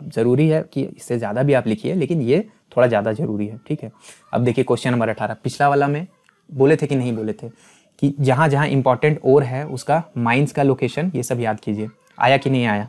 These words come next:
सेम यहाँ पे रिपीट मारा ना क्वेश्चन, तो देखिए क्या है, नौमुंडी झारखंड में कौन सा अयस्क प्रचुर मात्रा में है? तो लौह अयस्क, आयरन ओर है। तो आयरन ओर हम लोग देख लेंगे, इसके साथ हम,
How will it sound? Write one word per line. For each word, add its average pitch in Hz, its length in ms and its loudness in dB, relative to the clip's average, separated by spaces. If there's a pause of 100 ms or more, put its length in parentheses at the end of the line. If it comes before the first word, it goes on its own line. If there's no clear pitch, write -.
(140)
सेम - 220 0
यहाँ 120 180 -4
पे 127 80 -2
रिपीट 127 280 0
मारा 127 180 0
ना 135 100 -4
क्वेश्चन, 120 340 -8 (360)
तो 131 40 -6
देखिए 120 360 -2 (140)
क्या 127 140 4
है, 156 160 2 (1040)
नौमुंडी 143 560 4
झारखंड 139 420 0
में 160 100 0
कौन 127 260 0
सा 143 120 -4
अयस्क 120 420 0
प्रचुर 127 280 -2
मात्रा 107 300 -4
में 107 120 -12
है? 123 120 -18 (280)
तो 131 60 0
लौह 117 260 0
अयस्क, 104 360 -2
आयरन 120 320 2
ओर 107 160 -2
है। 107 60 -10 (280)
तो 131 60 -6
आयरन 135 340 6
ओर 170 120 4
हम 156 140 2
लोग 160 140 6
देख 151 200 4
लेंगे, 120 260 2 (300)
इसके 147 240 2
साथ 151 200 6 (120)
हम, 151 140 -4